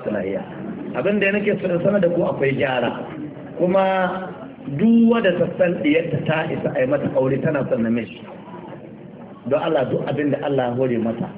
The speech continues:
to Allah sai ta yi mata auren ta huta da ita. In dai mace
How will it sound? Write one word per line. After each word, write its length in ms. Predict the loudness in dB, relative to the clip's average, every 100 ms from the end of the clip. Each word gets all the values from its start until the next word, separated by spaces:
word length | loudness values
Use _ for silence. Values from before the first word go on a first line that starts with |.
| -14 -12 -6
to 60 | -2
Allah 160 | -2 -2
sai 100 | -2
ta 60 | -2
yi 80 | -2
mata 180 | -2 -4
auren 280 | -2 -2 -2
ta 80 |
huta 260 | -4 -2 -2
da 80 | -4
ita. 200 | -6 -8 -10 -14 -14 -14 -14 -14 -14 -14 -14 -14 -14 -14 -14 -14 -14 -14 -14 -14 -14 -4
In 160 | 2 4
dai 140 | 6
mace 240 | 6 4